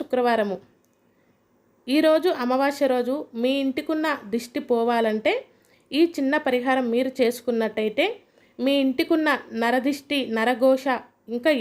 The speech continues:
ఏమున్నా సరే అవన్నీ తొలగిపోతాయి. అవి ఏంటంటే కొద్దిగా ఉప్పు, నిమ్మకాయ. ఆ రెండు. మూడవది వచ్చేసి ఒక ప్లేట్ తీసుకొని అందులో కొద్దిగా వాటర్ వేసుకొని, మీ దగ్గర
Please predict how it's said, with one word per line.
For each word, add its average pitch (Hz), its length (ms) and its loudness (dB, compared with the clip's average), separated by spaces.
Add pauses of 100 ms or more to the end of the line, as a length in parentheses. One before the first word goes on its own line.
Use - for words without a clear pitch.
ఏమున్నా 262 460 0
సరే 220 200 0 (540)
అవన్నీ 247 360 0 (100)
తొలగిపోతాయి. 233 680 0 (460)
అవి 247 240 4
ఏంటంటే 262 440 0 (340)
కొద్దిగా 247 280 2 (120)
ఉప్పు, 269 280 -6 (140)
నిమ్మకాయ. 226 480 -2 (640)
ఆ 247 100 4 (120)
రెండు. 240 200 0 (140)
మూడవది 262 500 2 (200)
వచ్చేసి 247 440 -2 (920)
ఒక 254 60 -4 (120)
ప్లేట్ 277 240 2 (100)
తీసుకొని 277 540 0 (260)
అందులో 247 300 0 (800)
కొద్దిగా 247 300 0 (100)
వాటర్ 240 320 0
వేసుకొని, 240 520 -2 (800)
మీ 269 200 2
దగ్గర 262 240 2